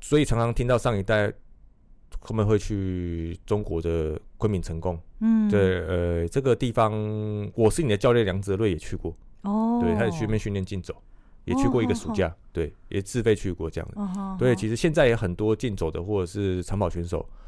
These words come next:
Speaker 1: 像国体的啊，他们也去过昆明成贡。
Speaker 2: 哦。
Speaker 1: 啊，那个炳峰，陈炳峰，
Speaker 2: 哦。
Speaker 1: 打不败的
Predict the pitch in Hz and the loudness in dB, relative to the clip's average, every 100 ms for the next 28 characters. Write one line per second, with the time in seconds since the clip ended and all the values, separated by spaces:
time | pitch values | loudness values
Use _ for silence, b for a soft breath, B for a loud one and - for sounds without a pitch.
0 | b b - 107 90 98 87 80 98 95 | b b -4 -2 0 2 2 2 0 0
1 | 101 78 - 92 82 82 76 - - - | -2 -4 -4 -4 -2 -4 -4 -8 -12 -4
2 | 92 80 82 80 80 - - 175 190 196 | -4 -4 -8 -8 -8 -10 -14 -10 -6 0
3 | 123 104 135 127 113 110 110 104 101 95 | 2 4 4 4 4 2 2 2 0 -2
4 | - - 104 104 131 131 120 92 101 101 | -8 -6 0 4 4 2 -2 -2 -2 -2
5 | - - 233 247 254 98 117 135 110 107 | -6 -6 -2 -2 0 2 4 6 8 6